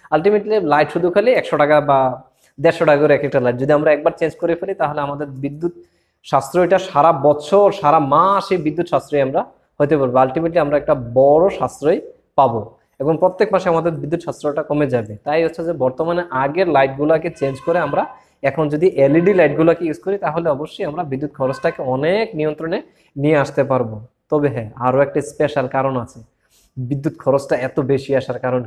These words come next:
কি? বিদ্যুৎ খরচটা তারপরও অনেক বেশি আসতে পারে যে আমরা যখন লাইট, ফ্যান বা আমাদের অফিস যখন ওয়্যারিং করে থাকি, ইলেকট্রিক্যাল ওয়্যারিংগুলো করে থাকি, এই ওয়্যারিংয়ের সময় যখন আমাদের, আহ, যে তারগুলো আমরা ইউজ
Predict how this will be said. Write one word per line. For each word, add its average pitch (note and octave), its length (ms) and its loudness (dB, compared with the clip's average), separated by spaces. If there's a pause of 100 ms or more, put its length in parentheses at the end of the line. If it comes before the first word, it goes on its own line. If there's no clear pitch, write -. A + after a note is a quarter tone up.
কি? A2 80 -20 (500)
বিদ্যুৎ E3 280 0
খরচটা F#3+ 340 2
তারপরও F#3+ 420 2
অনেক F#3 260 0
বেশি C#3 240 0
আসতে D#3 280 -2
পারে E3+ 320 0
যে C#3 160 -2
আমরা C3 300 0
যখন C#3+ 460 -6 (360)
লাইট, C3 320 2 (160)
ফ্যান C3+ 380 2 (100)
বা B2+ 160 2 (240)
আমাদের C3+ 280 0
অফিস C3 240 -2
যখন C3+ 400 -2
ওয়্যারিং C#3+ 360 2
করে C#3 200 -2
থাকি, C3 240 -4
ইলেকট্রিক্যাল C3 440 -4
ওয়্যারিংগুলো C3 540 2
করে C3+ 200 -4
থাকি, C3 240 -10
এই D#3 240 -4
ওয়্যারিংয়ের D3 440 2
সময় E3+ 300 -6
যখন E3+ 260 -6
আমাদের, D3+ 400 0
আহ, - 1900 -4
যে C#3+ 340 4
তারগুলো F3 500 6
আমরা F3+ 180 6
ইউজ D#3 300 4